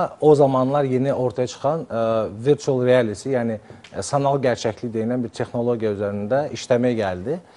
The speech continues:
E, e, çox qısa z-, e, şəkildə, e, bunu izah eləsək, biz, e, virtual bir dünya yaradırıq, amma ye-, real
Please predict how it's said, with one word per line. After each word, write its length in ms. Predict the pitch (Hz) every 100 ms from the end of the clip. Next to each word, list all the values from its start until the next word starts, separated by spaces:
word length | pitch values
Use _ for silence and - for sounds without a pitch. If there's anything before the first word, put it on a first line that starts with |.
| - - _
E, 140 | - 131
e, 520 | 135 120 - - 107 107 117 120 _ -
çox 340 | 190 190 -
qısa 220 | - - 165
z-, 140 | 139
e, 120 | 120 120 90 - - _ _ -
şəkildə, 520 | - 135 131 123 123
e, 120 | 117 113 110
bunu 160 | 117 131
izah 300 | 131 131 127
eləsək, 380 | 113 107 143 156 135
biz, 200 | 143 - - - - -
e, 220 | - 117 117 117
virtual 420 | 151 139 - 160 147
bir 140 | 127
dünya 300 | 123 135 123
yaradırıq, 540 | 123 113 113 110 135 156
amma 220 | 123 123
ye-, 180 | 117 120
real 280 | 113 139